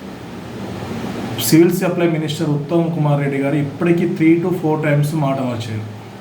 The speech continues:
డిసెంబర్ అన్నారు, జనవరి అన్నారు, ఫిబ్రవరి అన్నారు, ఉగాది అంటున్నారు. రేషన్ కార్డుది కూడా అదే పరిస్థితి.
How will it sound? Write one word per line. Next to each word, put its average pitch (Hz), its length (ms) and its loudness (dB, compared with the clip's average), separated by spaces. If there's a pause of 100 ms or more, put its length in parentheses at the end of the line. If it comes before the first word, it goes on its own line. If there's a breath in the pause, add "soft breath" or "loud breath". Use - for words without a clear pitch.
(800)
డిసెంబర్ 147 420 4
అన్నారు, 151 320 4
జనవరి 143 300 0
అన్నారు, 143 300 0
ఫిబ్రవరి 143 300 0
అన్నారు, 139 240 0
ఉగాది 135 300 2
అంటున్నారు. 113 580 -4 (1120)
రేషన్ 170 460 6
కార్డుది 165 340 4
కూడా 147 180 2
అదే 147 180 2
పరిస్థితి. 139 420 -4